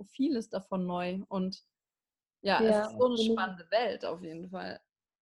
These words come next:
Speaker 2: Total. Und damals, als ich das halt das erste Mal kennengelernt habe, da habe ich mir geschworen, ich habe mir
Speaker 1: Mhm.
Speaker 2: wirklich geschworen,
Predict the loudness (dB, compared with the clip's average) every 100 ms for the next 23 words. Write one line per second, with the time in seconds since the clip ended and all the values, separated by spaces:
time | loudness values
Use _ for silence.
0 | _ _ 0 0 2 2 4 2 -2 -4
1 | -8 -20 -20 -20 _ 6 8 8 6 8
2 | 6 4 2 0 0 0 0 0 2 2
3 | 2 2 2 2 0 0 2 4 4 2
4 | 2 0 -4 _ -20 -20 _ 2 4 4
5 | 2 4 6 6 4 4 6 8 8 6
6 | 2 2 0 -2 -2 -2 4 6 6 6
7 | 0 -2 -6 -4 2 6 6 6 6 6
8 | 4